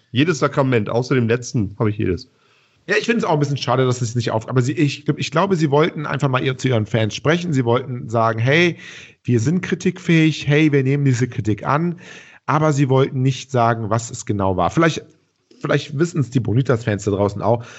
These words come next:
Speaker 2: Und es ist bei, an mir so ein bisschen vorbeigegangen. Das kann auch sein. Ich gucke jetzt auch nicht alles von den Bonitas. Also wenn's
Speaker 1: Okay.
Speaker 2: Bonitas-Fans da draußen gibt,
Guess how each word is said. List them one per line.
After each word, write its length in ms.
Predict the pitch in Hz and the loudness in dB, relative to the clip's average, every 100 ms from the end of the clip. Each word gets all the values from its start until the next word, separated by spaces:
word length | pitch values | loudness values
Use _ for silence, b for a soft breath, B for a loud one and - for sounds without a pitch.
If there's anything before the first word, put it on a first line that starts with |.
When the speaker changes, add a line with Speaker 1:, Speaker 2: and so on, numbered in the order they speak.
| 120 95 | -14 -2
Speaker 2:
Und 140 | 127 | 0
es 100 | 117 | 2
ist 140 | 120 - | 0 2
bei, 160 | 117 113 | 2 2
an 140 | 117 | 2
mir 100 | 120 | 2
so 80 | 117 | 2
ein 60 | |
bisschen 240 | 107 110 110 | 0 -2 -4
vorbeigegangen. 720 | 104 107 110 113 104 95 107 | -2 0 0 0 0 0 0
Das 160 | 104 - | -2 -2
kann 140 | - | -4
auch 120 | 104 | -2
sein. 160 | 107 107 | -2 -2
Ich 120 | - | -4
gucke 120 | - | -6
jetzt 100 | - | -4
auch 60 | 104 | -2
nicht 200 | 95 - | -4 -2
alles 360 | 95 135 147 147 | 0 2 2 -2
von 180 | 135 | -2
den 100 | 139 | 0
Bonitas. 400 | 123 127 135 131 | 0 0 0 0
Also 200 | - 104 110 | 0 0 -2
wenn's 120 | 117 | -2
Speaker 1:
Okay. 100 | 104 | 0
Speaker 2:
Bonitas-Fans 520 | 113 127 117 123 117 | 0 0 0 -2 -2
da 60 | 110 | -2
draußen 320 | 101 104 104 | -2 -4 0
gibt, 240 | 135 - | -2 -2